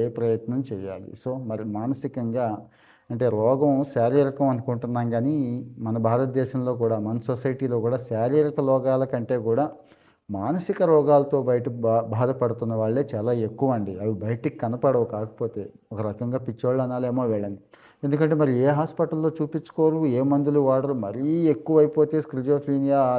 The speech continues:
రేంజ్కి వచ్చేస్తే అప్పుడు వెళతారు డాక్టర్ దగ్గరికి, అప్పుడు కోర్స్ వాడతారు, అప్పుడు సిట్టింగ్స్కి వెళ్తారు, కానీ అప్పుడు దాకా వెళ్ళట్లేదు. So మరి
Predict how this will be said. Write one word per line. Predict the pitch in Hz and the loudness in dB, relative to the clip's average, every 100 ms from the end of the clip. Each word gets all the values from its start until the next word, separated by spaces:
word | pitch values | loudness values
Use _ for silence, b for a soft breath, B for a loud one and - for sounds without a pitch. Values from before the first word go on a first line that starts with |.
| 120 | 0
రేంజ్కి | 120 147 151 | -2 -2 -2
వచ్చేస్తే | 127 127 147 143 190 196 - b b b b | -2 2 2 2 -2 -2 -8 b b b b
అప్పుడు | - - 156 151 | -20 -2 4 6
వెళతారు | 143 147 160 151 123 | 6 6 4 4 2
డాక్టర్ | 127 123 123 127 | 2 0 -2 -4
దగ్గరికి, | 131 123 120 123 | -2 -2 -2 0
అప్పుడు | - 143 131 | 0 0 0
కోర్స్ | 139 135 135 | 0 0 0
వాడతారు, | 135 131 131 131 135 123 117 - | 0 0 0 0 0 -2 -4 -6
అప్పుడు | 107 151 139 | -2 0 0
సిట్టింగ్స్కి | 131 127 139 - 127 | -2 -2 -4 -2 -4
వెళ్తారు, | 117 117 117 | -2 -2 -4
కానీ | 110 131 | -2 -2
అప్పుడు | 127 120 | -4 -4
దాకా | 113 113 135 | -2 -2 0
వెళ్ళట్లేదు. | 127 101 101 110 101 98 | -2 -2 -6 -6 -6 -8
So | 104 127 127 | -10 -8 -6
మరి | 113 104 | -6 -8